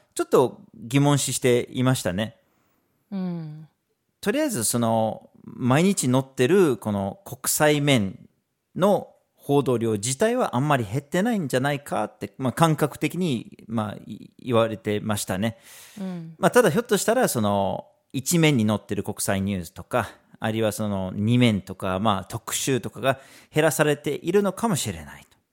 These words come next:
Speaker 1: あるいは、じゃあ記事数は減ってるかもしれないけど、記事一つ一つが長くなってるんじゃないかっていうような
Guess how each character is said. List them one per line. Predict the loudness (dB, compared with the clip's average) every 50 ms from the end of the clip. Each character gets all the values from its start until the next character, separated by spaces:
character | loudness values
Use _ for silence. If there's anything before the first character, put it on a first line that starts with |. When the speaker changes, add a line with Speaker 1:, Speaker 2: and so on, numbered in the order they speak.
| _ _ _ _ _ _ _ _ _ _ -20 -20 -20 -20 -20 -20 -20 _ _ _ _ _ _ 0
Speaker 1:
あ | 2 2
る | 4 4
い |
は、 | 4 4 4 4 2 -4 -10 _ _ _ _ _ _ _ _ _ -8
じ | -2 -2
ゃ | -2
あ |
記 | -2 -2 -6 -6
事 | -4 -4 -4
数 | -2 0 0
は | 0 0
減 | -2 -4
っ |
て | -6 -4 -6
る | -6
か | -2 -2 -2
も | -2
し | -2 -2 -2
れ | -2 0
な | 0 -2
い | -2
け | -2 -2 -2
ど、 | 0 0 0 0 -2 -4 -8 _ _ _ _ _ _ -12
記 | -8 -6 -4
事 | -4 -4 -4
一 | -4 -4 -6 -6 -6
つ | -6 -8 -8
一 | -6 -4 -4 -4
つ | -4 -2
が | 0 0 2
長 | 2 2 0 0 -2
く | -4 -2 -2
な | -2 -2
っ | -2 -2
て | -4 -4
る | -2 -2
ん | -2
じ | -2
ゃ | -4
な | -4 -4 -6
い | -8
か | -8 -6 -4 -4
っ | -4 -6 _ _
て | -10 -6 -4
い | -4 -4
う | -2
よ | -2 -2 -2 -2 -2
う | -2
な | 0 0 0 -2 -4